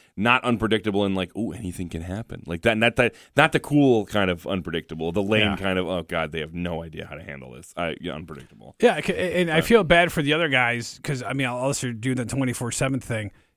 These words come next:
Speaker 2: y-, they don't mean anything.
Speaker 1: I, I honestly, I don't know who gets the win. I, I wanna go with Zayn and Owens simply because they don't need to lose. They just don't need to lose this. There's no reason for it.
Speaker 2: <sighs> I'm gonna go with New Day just because it's like Owens and Zayn, they don't know what to do with them, and they're just jobbers to the stars.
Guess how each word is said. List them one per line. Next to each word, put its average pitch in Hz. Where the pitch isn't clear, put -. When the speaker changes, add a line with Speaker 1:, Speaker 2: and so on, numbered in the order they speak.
Speaker 2:
y-, 151
they 151
don't 170
mean 170
anything. 85
Speaker 1:
I, 117
I 139
honestly, 143
I 139
don't 135
know 117
who 113
gets 101
the 104
win. 101
I, 98
I 95
wanna 123
go 113
with 104
Zayn 101
and 92
Owens 92
simply 98
because 87
they 123
don't 123
need 127
to 127
lose. 135
They 107
just 123
don't 131
need 127
to 120
lose 131
this. 76
There's 98
no 117
reason 107
for 67
it. -
Speaker 2:
<sighs> -
I'm 185
gonna 247
go 226
with 190
New 175
Day 175
just 170
because 156
it's 139
like 135
Owens 143
and 135
Zayn, 131
they 143
don't 147
know 147
what 143
to 135
do 143
with 143
them, 139
and 123
they're 120
just 117
jobbers 113
to 92
the 78
stars. -